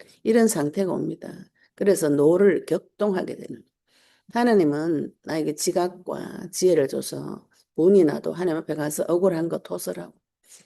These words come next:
또 하나님 앞에 억울한 거 토해내고 분노를 토해내면은 그것을 하나님께서 회복시켜 주시는데 언약 없는 자는 그걸 못하기 때문에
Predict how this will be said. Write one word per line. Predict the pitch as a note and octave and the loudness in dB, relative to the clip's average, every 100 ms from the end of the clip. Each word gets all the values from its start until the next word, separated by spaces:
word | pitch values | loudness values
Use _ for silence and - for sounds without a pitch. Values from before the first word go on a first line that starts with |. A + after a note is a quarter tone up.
| _ | _
또 | E3 | -2
하나님 | G3 E3 | 2 2
앞에 | D3 - | 2 0
억울한 | E3+ F#3+ F3 | 0 0 -2
거 | E3 | -4
토해내고 | - - F#3 F#3 F3 - - | -8 -8 -6 -4 -6 -8 -8
분노를 | - F3 G3+ E3+ E3 | 0 4 4 4 0
토해내면은 | - G3 F#3 F3+ E3 D3 D#3+ D#3 - _ - - | -2 0 2 2 0 -2 -6 -8 -12 _ -20 -4
그것을 | D#3 F3+ D3+ | 0 2 2
하나님께서 | F3+ F#3+ D#3 D3+ G#3+ | 2 -2 -2 -4 -4
회복시켜 | A3+ E3 - C#3 | -4 -6 -6 -6
주시는데 | B2+ - D3 C#3 B2+ C#3 - - _ - - - - - | -4 -6 -6 -8 -10 -12 -14 -18 _ -20 -18 -18 -20 0
언약 | G#3 G3+ D3+ | 4 6 6
없는 | E3 E3 | 4 4
자는 | D3+ C#3+ | 0 -4
그걸 | D3 G3 | -2 0
못하기 | E3+ B2+ - G3+ D3+ C#3+ | 2 2 0 -2 -2 -4
때문에 | C3+ C#3+ C#3+ | -6 -6 -8